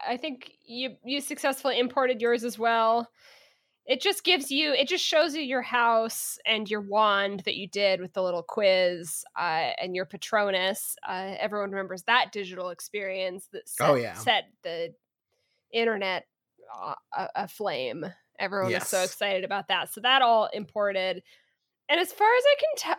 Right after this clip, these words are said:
Speaker 1: there's only, like, one other feature that they added where you make these little cards that you can share on social media where you pick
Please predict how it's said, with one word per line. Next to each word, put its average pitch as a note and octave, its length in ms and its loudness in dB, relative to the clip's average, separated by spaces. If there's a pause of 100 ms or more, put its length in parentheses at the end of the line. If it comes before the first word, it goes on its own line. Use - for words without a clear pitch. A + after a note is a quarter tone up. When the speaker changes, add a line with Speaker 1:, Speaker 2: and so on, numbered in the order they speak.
(180)
Speaker 1:
there's D#4 180 0
only, E4+ 280 4 (160)
like, - 120 -2
one B3 280 2
other F4 320 2
feature E4+ 600 -2
that D#4+ 120 -10
they A#3+ 240 0
added C4 460 2
where B3+ 120 -2
you A#3+ 140 -4
make B3 320 0
these D#4+ 200 -4
little C4 340 -4
cards G4 840 0
that - 100 -6
you B3+ 120 -4
can B3+ 220 -4
share D4+ 500 2
on B3 160 2
social C4+ 440 0
media F4 680 2 (760)
where C4+ 120 4
you C#4 200 0 (220)
pick F#4 420 -2